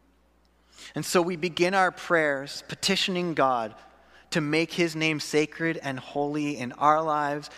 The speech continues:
and around the world. And it's the first step at looking through that microscope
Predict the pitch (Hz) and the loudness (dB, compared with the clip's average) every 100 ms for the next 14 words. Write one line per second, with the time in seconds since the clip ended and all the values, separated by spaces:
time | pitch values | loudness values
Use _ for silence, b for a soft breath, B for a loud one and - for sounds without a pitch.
0 | B B B B _ - 135 139 131 127 | B B B B _ -6 -2 2 2 0
1 | 117 117 107 104 - - _ _ _ _ | -2 -2 -2 -4 -10 -20 _ _ _ _
2 | _ B B B 143 165 151 170 - 180 | _ B B B 2 2 0 -2 -2 0
3 | 180 - - 120 - - _ _ _ _ | 0 -2 -2 -4 -4 -20 _ _ _ _
4 | _ _ B B B B B _ _ - | _ _ B B B B B _ _ -8
5 | 123 123 180 - 214 - 185 170 139 139 | -6 -4 -4 -4 -8 -6 -4 -4 -2 -6
6 | - 131 - - 92 - | -6 -10 -10 -12 -18 -18